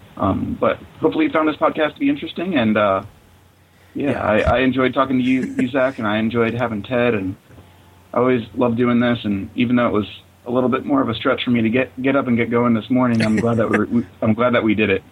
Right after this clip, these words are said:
Speaker 2: Yeah.
Speaker 1: <laughs>
Speaker 2: I, I find that it's a little more complex than just cessationism versus continualism, you know what I mean?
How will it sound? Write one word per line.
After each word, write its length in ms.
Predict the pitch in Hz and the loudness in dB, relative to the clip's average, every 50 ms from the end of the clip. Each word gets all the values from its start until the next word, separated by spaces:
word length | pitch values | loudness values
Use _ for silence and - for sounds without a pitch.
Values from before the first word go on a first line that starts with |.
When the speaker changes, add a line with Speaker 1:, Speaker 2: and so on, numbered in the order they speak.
| - | -12
Speaker 2:
Yeah. 280 | - 139 131 110 101 113 - - - | -10 -8 -8 -8 -10 -12 -16 -18 -20
Speaker 1:
<laughs> 140 | - - - 165 139 - - - - | -20 -2 0 0 2 2 0 0 0
Speaker 2:
I, 140 | 156 185 175 185 | -2 0 0 0
I 60 | 185 | 0
find 280 | 180 180 214 220 214 202 | 0 0 0 0 0 0
that 140 | 190 185 175 | 0 0 2
it's 140 | 175 165 185 | 0 0 0
a 40 | 175 | 0
little 240 | 170 175 190 190 | 0 0 -2 -2
more 220 | 190 180 180 165 143 | -2 -2 -4 -4 -4
complex 380 | - 160 - 156 147 139 - | -8 -6 -2 -2 -2 -2 -4
than 180 | - 139 131 127 | -8 -10 -8 -6
just 260 | 127 131 123 - - | -6 -4 -4 -4 -4
cessationism 800 | 131 123 113 - 156 143 131 127 - 131 123 117 110 117 117 113 | -4 -2 -2 0 0 0 -2 -4 -6 -6 -8 -8 -8 -8 -10 -8
versus 380 | 104 113 110 - 120 107 101 | -8 -8 -8 -8 -10 -10 -10
continualism, 920 | - - 120 104 104 - - 135 120 110 104 101 101 101 98 101 98 101 | -10 -10 -10 -8 -6 -4 -4 -4 -4 -6 -6 -8 -8 -8 -8 -8 -8 -6
you 80 | 107 110 | -6 -4
know 80 | 113 113 | -2 -2
what 100 | 113 117 | -2 -2
I 40 | |
mean? 200 | 117 120 120 120 | -2 -2 -2 -4